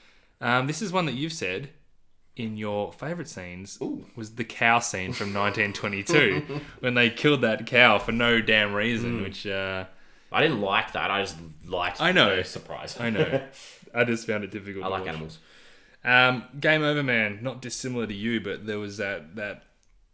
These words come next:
Speaker 1: that scene at the end where Joel and Irma are fighting,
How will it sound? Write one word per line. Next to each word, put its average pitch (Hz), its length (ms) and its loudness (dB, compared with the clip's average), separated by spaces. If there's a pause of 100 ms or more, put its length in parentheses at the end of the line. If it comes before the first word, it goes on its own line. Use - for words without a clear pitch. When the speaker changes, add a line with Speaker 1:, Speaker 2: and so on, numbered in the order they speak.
(320)
Speaker 1:
that 107 200 -6
scene 113 420 -2
at 92 60 -4
the 101 160 -4
end 104 200 -6
where 101 100 -2
Joel 101 420 -4
and 90 120 -10
Irma 101 320 -6
are 87 60 -8
fighting, 104 560 -8